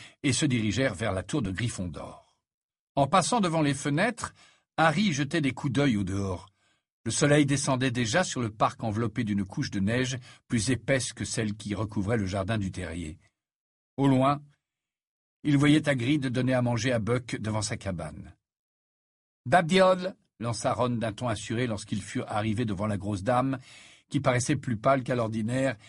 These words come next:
et grimaça en l'entendant parler si fort. « Non », dit-elle. « Comment ça, non ? Il y a un nouveau mot de passe, et arrêtez de hurler, s'il vous plaît. » « Mais on, on n'était pas là.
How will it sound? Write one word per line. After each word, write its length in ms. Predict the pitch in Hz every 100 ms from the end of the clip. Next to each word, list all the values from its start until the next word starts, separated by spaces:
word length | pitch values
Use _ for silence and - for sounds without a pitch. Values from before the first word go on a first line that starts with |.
| - _
et 140 | 123 123
grimaça 720 | 123 135 127 - - 123 143 - -
en 100 | 113
l'entendant 460 | 123 117 117 113 107
parler 300 | 107 107 104
si 180 | -
fort. « 420 | 104 - 123 117 - _ _ _ _ _ 165
Non », 720 | 208 240 262 269 277 277 214 _ _ -
dit-elle. « 680 | 95 120 - 127 120 110 - - _ _ _ _ _ _ _
Comment 280 | 226 262 277
ça, 300 | - 277 269
non ? 400 | 233 226 190 147 - _ _ _ _ _ -
Il 80 | 202
y 20 |
a 80 | 233
un 40 | 233
nouveau 420 | 262 233 202 262
mot 220 | 240 220
de 100 | 220 _ -
passe, 560 | 190 175 170 160 - - _ -
et 100 | 214
arrêtez 720 | 226 214 254 - - 339 294
de 100 | 262
hurler, 720 | 339 302 233 226 233 247 302
s'il 200 | - 220
vous 180 | 254 214
plaît. » « 640 | - 247 196 175 147 110 - _ _ _ _ _ _ -
Mais 220 | 165 185 -
on, 200 | 143 151
on 100 | 139
n'était 260 | 135 123 139
pas 180 | 220 247
là. 240 | 269